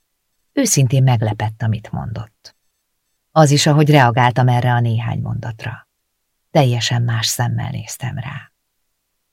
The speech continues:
Furcsa melegség járta át a szívem tájékát.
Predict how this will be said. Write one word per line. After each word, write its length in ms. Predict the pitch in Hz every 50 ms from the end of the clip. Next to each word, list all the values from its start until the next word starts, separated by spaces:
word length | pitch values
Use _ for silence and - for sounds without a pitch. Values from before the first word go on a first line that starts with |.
| _ _ _ _ _ _ _ _ _ _ _ _ _ _
Furcsa 320 | - 294 262 - - 170
melegség 520 | 170 170 156 147 139 - - 147 143 127
járta 320 | 135 135 127 127 - - 131
át 180 | 127 123 117
a 60 | - 127
szívem 420 | - - 123 123 120 127 123 127
tájékát. 960 | - - 123 123 131 135 139 131 - _ - - - - - _ - -